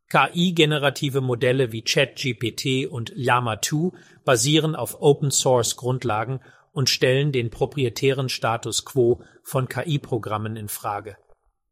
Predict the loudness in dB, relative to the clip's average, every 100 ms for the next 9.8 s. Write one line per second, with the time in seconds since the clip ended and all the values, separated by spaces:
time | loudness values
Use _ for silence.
0 | _ _ -4 -2 2 2 4 0 0 -2
1 | -2 0 0 0 -2 -2 -2 -4 -2 0
2 | 0 0 -2 -4 -4 -6 -2 -2 -4 -2
3 | 0 0 0 -2 -4 -4 -12 -8 -8 -8
4 | -8 -6 -6 -8 -10 -4 -4 -4 -10 -8
5 | -8 -8 -8 -10 -4 -4 -4 -8 -14 -16
6 | -18 -20 _ _ _ _ _ _ _ _
7 | _ _ _ _ 4 6 8 6 2 0
8 | -2 -2 -2 -2 -2 -2 -2 -2 -2 -2
9 | -2 -2 -4 -2 -4 -4 -10